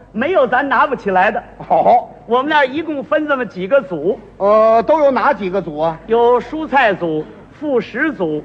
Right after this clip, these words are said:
Speaker 1: 食品组、鲜货组，还有水牛组。
Speaker 2: 是，什么叫水牛组啊？
Speaker 1: 啊，就是水产跟牛肉。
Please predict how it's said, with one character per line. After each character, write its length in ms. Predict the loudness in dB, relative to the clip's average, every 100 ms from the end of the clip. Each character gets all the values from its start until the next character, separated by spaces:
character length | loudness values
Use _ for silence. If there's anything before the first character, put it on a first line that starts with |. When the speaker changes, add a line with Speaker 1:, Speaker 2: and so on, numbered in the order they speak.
| -12
Speaker 1:
食 320 | -20 -8 -4 -4
品 320 | -2 -2 -2
组、 220 | 0 0
鲜 320 | 0 0 0
货 300 | 0 2 2
组， 340 | 2 0 -2 -4 -6 -10
还 160 | 0 2
有 440 | 4 4 2 0 -4 -18
水 420 | -20 -4 0 2
牛 320 | 2 0 0
组。 260 | -2 -4 -2
Speaker 2:
是， 140 | -4 -4 -8 -20 -18 -18 -14
什 180 | 0 2
么 80 | 4
叫 120 | 2
水 300 | 2 -4 -4
牛 180 | 0 2 2
组 200 | 2 -4
啊？ 200 | -6 -8 -10 0
Speaker 1:
啊， 120 | 0
就 160 | 2
是 300 | -2 2 2
水 380 | 0 0 0 0
产 420 | -2 -2 0 -2
跟 240 | 0 0 0
牛 220 | 0 2
肉。 280 | 2 2